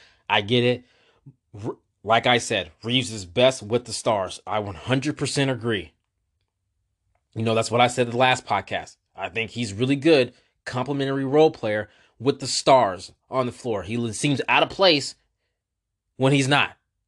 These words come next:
with them. But my, I mean, did you watch the offense with Russell Westbrook and Nunn on the team at the s-, on the floor at the same time? It's just, it's just so fast and fluid.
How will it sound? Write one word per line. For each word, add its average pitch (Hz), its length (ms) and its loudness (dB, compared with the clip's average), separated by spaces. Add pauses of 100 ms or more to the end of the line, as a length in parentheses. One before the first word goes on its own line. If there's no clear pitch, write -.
(380)
with 123 260 -2
them. 98 180 -8 (2000)
But 135 180 4
my, 120 400 -2 (260)
I 143 60 -6
mean, 127 200 -8
did 139 220 -8
you 120 120 -2
watch 127 480 -2
the 180 180 -6
offense 160 600 -2 (160)
with 160 320 -2
Russell 156 340 -2
Westbrook 156 440 -2
and 147 100 -6
Nunn 147 160 -2
on 147 80 -4
the 139 60 -8
team 147 300 -6
at 139 120 -10
the - 40 -20
s-, - 160 -12
on 147 160 2
the 143 40 -6
floor 156 180 2
at 147 60 -2
the 123 60 -10
same 139 200 -6
time? - 140 -10
It's 139 180 -2
just, 156 320 -2 (340)
it's 156 200 0
just - 280 2
so 139 160 2
fast 120 800 -2 (280)
and 123 180 -2
fluid. 143 600 0